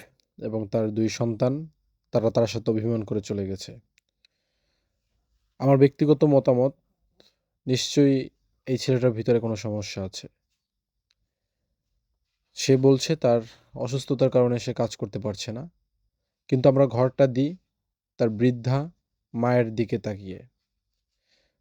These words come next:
তার বৃদ্ধা মা বৃষ্টিতে যে পরিমাণে কষ্ট করে এবং শীতে যে পরিমাণে কষ্ট করে, তা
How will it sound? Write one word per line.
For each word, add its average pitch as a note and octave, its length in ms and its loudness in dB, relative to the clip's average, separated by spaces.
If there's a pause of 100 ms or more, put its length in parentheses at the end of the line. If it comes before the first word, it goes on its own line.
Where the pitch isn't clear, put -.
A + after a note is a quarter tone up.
তার B2 140 2
বৃদ্ধা B2+ 360 2
মা C3+ 240 0 (640)
বৃষ্টিতে B2+ 600 -2 (180)
যে A#2 140 -2
পরিমাণে B2 460 2
কষ্ট - 280 -6
করে A2+ 320 -6 (100)
এবং A2+ 220 -8
শীতে B2 360 -4
যে A#2 140 0
পরিমাণে A#2 420 0
কষ্ট A2+ 260 -6
করে, G#2+ 300 -6 (1200)
তা A#2 360 2